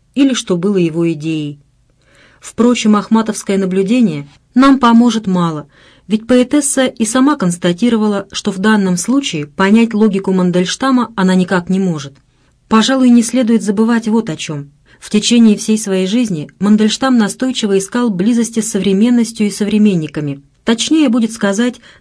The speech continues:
настойчиво искал понимание у современности и современников. Отсюда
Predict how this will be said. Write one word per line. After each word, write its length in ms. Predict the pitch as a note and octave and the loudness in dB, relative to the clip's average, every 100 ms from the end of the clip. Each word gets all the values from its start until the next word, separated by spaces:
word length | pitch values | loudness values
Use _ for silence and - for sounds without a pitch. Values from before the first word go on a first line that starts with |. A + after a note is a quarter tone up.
| - | -2
настойчиво 600 | G#3+ G#3+ D4+ D4+ E3 E3+ | 0 2 2 2 0 -2
искал 260 | - G3+ | -2 -6
понимание 560 | G#3 F#3+ F3+ B3 A#3+ A3+ | -2 0 2 2 2 2
у 140 | A3+ | 0
современности 800 | A3 G#3+ G#3 G3 A#3 B3+ A3+ A3+ G#3+ | -2 0 0 2 4 4 2 -2 -6
и 140 | F#3+ | -6
современников. 840 | - F#3+ G3+ G3 E3 D3+ - C3+ _ _ _ _ _ - | -6 -2 0 0 -2 -6 -12 -16 _ _ _ _ _ -4
Отсюда 640 | F3+ F3 - C4+ A#3 A3+ | -4 -2 -2 0 0 -2